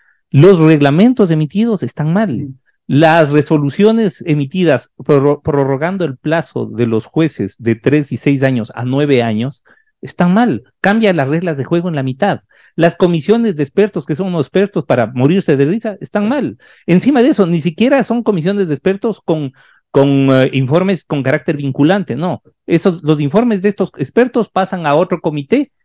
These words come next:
Speaker 1: que, un comité técnico, entre comillas, que está constituido por funcionarios del Consejo de la Judicatura dependientes del señor Terán. Es decir, un control absoluto de todo lo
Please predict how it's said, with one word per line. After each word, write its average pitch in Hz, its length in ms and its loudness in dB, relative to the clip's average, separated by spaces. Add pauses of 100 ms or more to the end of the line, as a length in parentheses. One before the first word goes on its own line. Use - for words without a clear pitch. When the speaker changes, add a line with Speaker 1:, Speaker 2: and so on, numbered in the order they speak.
(1120)
Speaker 1:
que, 165 440 4
un 170 200 0
comité 156 380 0
técnico, 160 440 -2
entre 147 160 -6
comillas, 202 360 -4
que - 80 -6
está 190 180 -4
constituido 185 540 -2
por 180 140 -2
funcionarios 175 540 -2
del 151 120 -2
Consejo 160 300 -4
de 175 60 0
la 151 80 0
Judicatura 156 480 -2
dependientes 165 480 -4
del 147 120 -6
señor 185 200 -6
Terán. 196 280 -2
Es 180 120 -2
decir, 190 280 -2 (320)
un 240 220 0
control 226 460 0
absoluto 226 880 0
de 135 420 -4
todo 269 440 2
lo 156 260 0